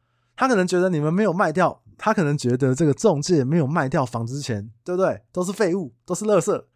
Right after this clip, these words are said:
谁帮我卖掉房子？就是大哥，这是我揣测他的想法，我胡乱说的，开玩笑的，好不好？你们没卖掉之前都是垃圾，卖掉之后再给你一个赞，你这是棒，好棒棒。<laughs> 可是我觉得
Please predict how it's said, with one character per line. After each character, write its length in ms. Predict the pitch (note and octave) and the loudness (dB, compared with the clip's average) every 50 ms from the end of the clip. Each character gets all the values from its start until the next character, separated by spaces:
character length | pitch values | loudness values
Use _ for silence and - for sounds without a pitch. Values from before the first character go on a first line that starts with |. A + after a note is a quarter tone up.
| _ _ _ _ _ | _ _ _ _ _
谁 300 | - - D#3+ E3 F3 E3+ | -8 -2 0 2 2 2
帮 220 | F#3 G3 G3+ F3 C3+ | 2 0 0 0 0
我 160 | D#3+ C3+ B2 | -2 -2 -2
卖 260 | G#2+ C3 D#3+ E3+ D3+ D3 | -4 -2 0 2 2 2
掉 260 | - - F3 D#3 C#3 | 2 0 0 0 -2
房 300 | - - - G2+ A2+ B2+ | -4 -6 -8 -6 -6 -6
子？ 100 | C3 B2+ | -8 -8
就 120 | A#2+ D3+ E3+ | -6 -4 -4
是 100 | F#3 F3+ | -4 0
大 200 | - F#3 D3+ C#3 | 0 -2 -2 -2
哥， 280 | - - C3+ C3 C#3 C3+ - _ _ _ _ _ _ _ | -6 -8 -8 -8 -10 -12 -16 _ _ _ _ _ _ _
这 120 | - D#3+ | -10 -4
是 80 | F3 F3+ | -2 0
我 120 | D3 C#3+ | 0 0
揣 240 | C#3+ - - A#2 G#2+ | -2 -2 -4 -4 -4
测 200 | - - D#3+ C#3+ | 0 0 0 0
他 100 | B2+ D3 | 0 -2
的 60 | A#2+ | -4
想 240 | A2 A#2 A2 A#2 B2 | -4 -6 -8 -8 -8
法， 120 | C3 F#2+ | -8 -8
我 120 | G2 G#2 A2 | -8 -8 -10
胡 160 | - B2+ A#2+ | -10 -8 -6
乱 200 | C3+ C#3+ B2 A2+ | -4 -4 -4 -6
说 220 | - A#2+ G#2+ G#2+ | -8 -8 -8 -8
的， 100 | G#2+ E2+ F2 | -10 -12 -10
开 180 | - D3+ D3+ | -6 -4 -4
玩 160 | C#3+ B2 A#2 | -4 -4 -6
笑 200 | A#2 - C3+ A2 F2 | -6 -6 -8 -8 -8
的， 120 | E2 C#2+ - _ _ _ _ | -12 -18 -20 _ _ _ _
好 120 | - A2 | -6 -4
不 60 | A#2 | -2
好？ 220 | B2+ A#2+ - - _ _ - _ _ _ _ _ _ | -2 -2 -4 -8 _ _ -20 _ _ _ _ _ _
你 80 | D3 | -2
们 100 | D#3 F3 | 0 2
没 160 | F#3+ G3+ G#3 | 2 2 2
卖 140 | A3+ A#3+ A3+ | 4 2 2
掉 120 | G#3+ A3 G#3 | 4 2 2
之 140 | F#3 G#3 | 2 0
前 240 | F#3 F#3+ D3+ C#3+ C#3+ | -4 -4 -4 -4 -2
都 140 | C#3+ F#3 F#3+ | -2 -2 0
是 80 | F3+ G3+ | 2 2
垃 160 | G3+ F#3 D#3 | 2 2 2
圾， 260 | D#3 F3+ D3+ A2 G#2+ - _ _ _ _ _ | 2 2 0 0 -2 -10 _ _ _ _ _
卖 200 | G3 G#3+ F#3 F3 | 0 0 2 2
掉 200 | F3 F#3+ E3 D3+ | 4 2 2 2
之 80 | C#3+ F3 | 0 -2
后 100 | E3 D3 | -4 -2
再 140 | D3+ E3 | -4 -4
给 100 | D3+ C#3+ | -4 -2
你 100 | B2+ B2 | -2 -2
一 40 | A#2+ | -4
个 100 | A#2 C3 | -4 -4
赞， 240 | B2+ - D3 A2 E2+ | -2 -2 -4 -4 -4
你 120 | A2 A#2+ A#2 | -6 -8 -6
这 160 | A2+ D3 C#3+ | -4 -6 -6
是 240 | C3 C#3+ C#3 B2+ A2 | -6 -6 -8 -10 -6
棒， 180 | - - C3+ | -6 -6 -6
好 100 | A2 A#2 | -4 -4
棒 160 | A2+ C3+ D3+ D3+ | -2 -2 0 0
棒。 160 | D#3+ C#3 - - E3+ - - - - D#3+ C3 - _ _ | 0 -2 -2 -4 -8 -8 -8 -8 -10 -10 -10 -10 _ _
<laughs> 480 | _ _ _ _ - - - - _ | _ _ _ _ -20 -20 -20 -20 _
可 100 | - A3 | -6 -2
是 280 | C4 D4+ C#4+ G#3 - - _ | 0 0 0 -2 -4 -4 _
我 100 | E3+ F3+ | -2 0
觉 100 | F3 G#3+ | 2 2
得 220 | A3+ B3+ C4 B3 | 2 2 2 0